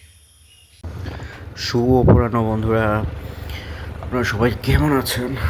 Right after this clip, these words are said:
আমি এখন আছি চাঁদপুর জেলার কচু উপজেলায়। তো আমি নিয়ে যাচ্ছি আপনাদেরকে রহিমানগর বাজারে, যেটা অবস্থিত আপনার কচুয়া উপজেলায়,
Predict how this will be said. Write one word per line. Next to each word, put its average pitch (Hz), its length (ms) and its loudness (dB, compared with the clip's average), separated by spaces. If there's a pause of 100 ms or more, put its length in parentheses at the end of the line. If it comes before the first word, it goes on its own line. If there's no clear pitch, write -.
আমি 113 160 0
এখন 113 200 0
আছি 110 540 0
চাঁদপুর 98 440 -2
জেলার 113 360 2 (920)
কচু 143 280 0
উপজেলায়। 101 460 0 (640)
তো 117 100 0
আমি 117 220 2
নিয়ে 120 180 2
যাচ্ছি 123 240 0
আপনাদেরকে 113 380 0
রহিমানগর 113 640 4
বাজারে, 98 380 -2 (180)
যেটা - 220 -6
অবস্থিত - 520 -6
আপনার 110 260 2 (100)
কচুয়া 139 360 2
উপজেলায়, 104 560 2